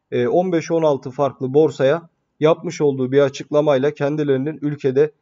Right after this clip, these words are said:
lisans vesaire gibi herhangi bir, e, sertifika almaksızın arkadaşlar, yani bayi olarak nitelendirilebilecek herhangi bir sertifika almaksızın, e, bu şekilde işlemler ve,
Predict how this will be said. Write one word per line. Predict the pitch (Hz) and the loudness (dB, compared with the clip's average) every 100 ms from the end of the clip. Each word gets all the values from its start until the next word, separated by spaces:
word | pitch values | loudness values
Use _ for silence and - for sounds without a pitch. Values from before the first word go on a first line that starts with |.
| _ _ | _ _
lisans | 143 170 170 151 147 139 | -6 -4 -2 -2 -2 -2
vesaire | 139 135 147 143 131 | 0 2 2 2 0
gibi | 123 135 | -2 -4
herhangi | 135 131 139 143 139 | -2 0 2 0 -4
bir, | 131 | -6
e, | 131 123 120 | -4 -4 -4
sertifika | 113 135 135 139 139 143 139 147 _ _ _ _ | -4 0 0 -2 -12 -4 -4 -4 _ _ _ _
almaksızın | 127 143 180 175 135 131 131 | 0 2 2 0 -6 -4 -2
arkadaşlar, | 120 113 120 117 - 160 165 _ _ _ | -2 -4 -4 -6 -2 -4 -4 _ _ _
yani | 135 139 127 120 | 2 2 0 0
bayi | 123 123 180 | 2 2 2
olarak | 175 135 123 120 | 2 0 0 -4
nitelendirilebilecek | 127 127 131 131 131 131 131 131 123 120 | -8 -2 -2 0 -2 -2 -2 -2 -2 -2
herhangi | 127 147 151 131 | 0 0 -2 -6
bir | 117 | -4
sertifika | - 139 135 120 120 | -2 -2 -2 -14 -10
almaksızın, | 117 139 156 135 131 143 160 _ _ _ | -6 -2 -2 -4 -8 -8 -10 _ _ _
e, | 127 135 | 0 2
bu | 180 | 0
şekilde | 185 139 135 123 120 | -4 -4 -4 -4 -4
işlemler | 127 - 139 135 156 165 | -8 -4 -2 0 -2 0
ve, | 135 120 | 0 0